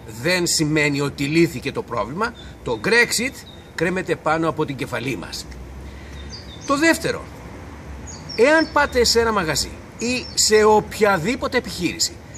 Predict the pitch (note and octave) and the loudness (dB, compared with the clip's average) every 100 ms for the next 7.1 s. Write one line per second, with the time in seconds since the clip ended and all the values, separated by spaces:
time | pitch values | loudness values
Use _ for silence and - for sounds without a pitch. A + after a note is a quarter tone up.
0 | - - F#3+ F3+ C4 B3+ A#3+ A3+ - - | -16 -4 -2 0 -2 0 0 -2 -8 -14
1 | - - - F3+ G3 G3 A#3 G3+ A3+ A3 | -16 -16 -10 -2 2 4 2 4 2 2
2 | F3+ D#3+ G3+ G3+ - E3 D3 C3 F2 C#2+ | -2 0 0 -2 -4 -2 -2 -4 -8 -12
3 | D2 - - - A#3 A#3+ A3 D#3 G2+ G#3 | -14 -12 -12 -10 -2 2 2 2 0 0
4 | G#3 G#3 G3+ G#3 C#3+ G2+ D2+ - - - | 0 0 -2 0 -2 -4 -12 -14 -18 -18
5 | - - - - - - E3+ A3+ A#3 G3 | -18 -18 -18 -18 -18 -10 -2 2 4 4
6 | - G#3+ A#3 A3 - F#3+ F#3+ F3 - G#2+ | 2 0 0 0 -2 -2 -2 -4 -4 -8
7 | - | -10